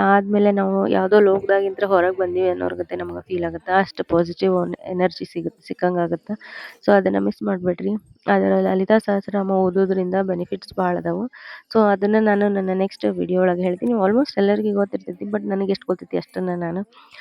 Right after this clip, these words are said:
ನಿಮ್ಮ ಜೊತೆಗೆ ಶೇರ್ ಮಾಡ್ಕೊಳಕ್ಕೆ ಟ್ರೈ ಮಾಡ್ತೀನಿ. And ಯಾರೆಲ್ಲ ನನ್ನ ಚಾನಲ್ನ ಸಬ್ಸ್ಕ್ರೈಬ್ ಮಾಡ್ಕೊಳ್ಳಾರ್ದ ನೋಡತ್ತೀರಿ, ಪ್ಲೀಸ್ ಸಬ್ಸ್ಕ್ರೈಬ್ ಮಾಡ್ಕೊಂಡು ನೋಡ್ರಿ. ಕನ್ನಡಿಗರನ್ನ ಬೆಳೆಸ್ರಿ, ಉಳಿಸ್ರಿ ಅಂತ ಹೇಳಿ ಕೇಳ್ಕೊತೀನಿ. ಅದ್ರೊಳಗೆ ನಾರ್ತ್ ಕರ್ನಾಟಕದವ್ರನ್ನ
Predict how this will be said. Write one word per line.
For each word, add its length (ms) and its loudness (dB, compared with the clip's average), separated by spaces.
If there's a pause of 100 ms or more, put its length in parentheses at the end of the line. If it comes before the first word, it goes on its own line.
(280)
ನಿಮ್ಮ 140 6
ಜೊತೆಗೆ 300 4
ಶೇರ್ 240 2
ಮಾಡ್ಕೊಳಕ್ಕೆ 460 0
ಟ್ರೈ 240 2
ಮಾಡ್ತೀನಿ. 420 -2
And 420 2 (380)
ಯಾರೆಲ್ಲ 360 6
ನನ್ನ 200 6
ಚಾನಲ್ನ 440 4
ಸಬ್ಸ್ಕ್ರೈಬ್ 460 2
ಮಾಡ್ಕೊಳ್ಳಾರ್ದ 540 4
ನೋಡತ್ತೀರಿ, 420 0
ಪ್ಲೀಸ್ 300 -12
ಸಬ್ಸ್ಕ್ರೈಬ್ 380 -2
ಮಾಡ್ಕೊಂಡು 320 -2
ನೋಡ್ರಿ. 280 -4
ಕನ್ನಡಿಗರನ್ನ 680 0
ಬೆಳೆಸ್ರಿ, 360 4
ಉಳಿಸ್ರಿ 360 0
ಅಂತ 120 -8
ಹೇಳಿ 200 -2
ಕೇಳ್ಕೊತೀನಿ. 600 -2
ಅದ್ರೊಳಗೆ 420 4
ನಾರ್ತ್ 240 2
ಕರ್ನಾಟಕದವ್ರನ್ನ 720 0